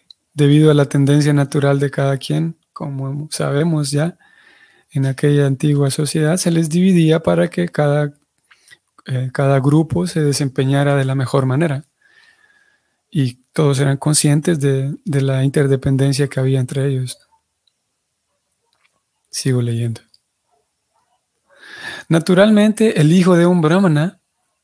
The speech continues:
tiene una buena oportunidad de convertirse en un brahmana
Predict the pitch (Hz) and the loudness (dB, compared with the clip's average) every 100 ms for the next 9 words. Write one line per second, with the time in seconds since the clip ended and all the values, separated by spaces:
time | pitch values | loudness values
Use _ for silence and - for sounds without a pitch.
0 | _ _ _ _ - 175 190 196 175 180 | _ _ _ _ -2 2 4 4 4 4
1 | 190 151 151 202 156 135 147 147 165 170 | 2 2 2 4 2 0 -4 -2 -2 0
2 | 196 170 143 156 170 175 151 139 135 143 | 2 2 0 0 -4 -4 -2 -2 -2 -4
3 | 135 - 135 131 131 135 165 175 147 143 | -4 -6 -8 -8 -6 -2 -2 0 -2 -6